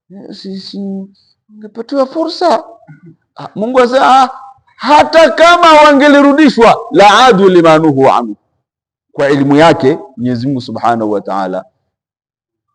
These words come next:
ndio siku ile tukasema hakuna kitu chepesi katika maneno ya Mwenyezi Mungu Subhanahu wa Ta'ala, sababu elimu ya Mwenyezi Mungu si ilmu, eh,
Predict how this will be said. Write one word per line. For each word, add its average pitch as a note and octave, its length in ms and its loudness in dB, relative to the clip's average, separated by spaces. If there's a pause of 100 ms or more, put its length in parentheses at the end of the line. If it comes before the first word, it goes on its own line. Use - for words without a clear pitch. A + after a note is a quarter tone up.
(1000)
ndio A2 120 -18
siku - 200 -14
ile A#2 140 -6
tukasema G#2 600 -8 (1040)
hakuna F#3+ 520 -6
kitu F3 280 -12
chepesi E3 500 -6
katika B2+ 260 -6
maneno C3+ 260 -4
ya A#2+ 60 -6
Mwenyezi A2+ 280 -8
Mungu A#2 120 -10
Subhanahu G#2 520 -8
wa F#2+ 100 -8
Ta'ala, E2+ 420 -12 (1500)
sababu B2+ 200 -10
elimu G#3+ 320 0
ya G3+ 120 0
Mwenyezi D#3+ 360 0
Mungu D#3+ 380 -4 (420)
si E3 300 -6 (200)
ilmu, C#3+ 640 -4 (640)
eh, C3 200 -6